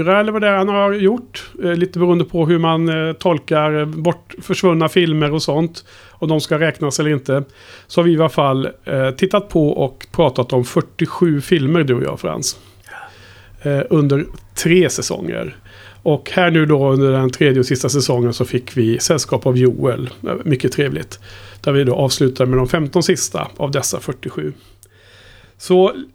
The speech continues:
om vi tittar tillbaks lite i, i kalendern då, Frans, så vi startade första säsongen den första oktober tvåtusenarton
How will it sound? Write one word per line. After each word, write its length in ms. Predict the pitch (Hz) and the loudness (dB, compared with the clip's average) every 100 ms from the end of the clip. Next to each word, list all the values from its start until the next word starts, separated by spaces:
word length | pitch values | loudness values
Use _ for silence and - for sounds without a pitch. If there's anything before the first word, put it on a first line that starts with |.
| _ _ _ - | _ _ _ -2
om 80 | |
vi 60 | 190 | -2
tittar 200 | 208 208 | 0 -2
tillbaks 380 | 202 196 254 254 | 0 2 0 0
lite 320 | 233 202 180 | -2 0 0
i, 280 | 170 170 175 - | 2 2 0 0
i 460 | 160 165 165 165 185 - | -2 0 0 0 -4 -4
kalendern 520 | 185 220 262 180 156 | -2 0 0 0 0
då, 140 | 131 | -2
Frans, 420 | - 160 143 139 - | -4 -8 -8 -10 -4
så 420 | 151 147 147 147 135 _ _ _ _ - | -2 0 0 -2 -6 _ _ _ _ -10
vi 100 | 156 | -6
startade 960 | - 226 170 - 196 208 247 247 247 - _ - | 0 2 2 0 0 2 2 2 0 -4 _ -4
första 380 | 233 202 185 | -2 0 0
säsongen 760 | 175 214 196 143 143 143 139 190 | 0 0 0 0 2 2 0 0
den 140 | 156 | -2
första 920 | 147 - - 214 226 - - 190 208 226 | -2 -8 -4 -2 -2 -4 -2 2 2 0
oktober 580 | 202 190 - 170 151 156 | -2 0 0 0 0 -2
tvåtusenarton 1200 | - 170 147 151 147 165 208 127 - 240 139 | 0 0 0 -2 0 2 2 -2 -2 -2 0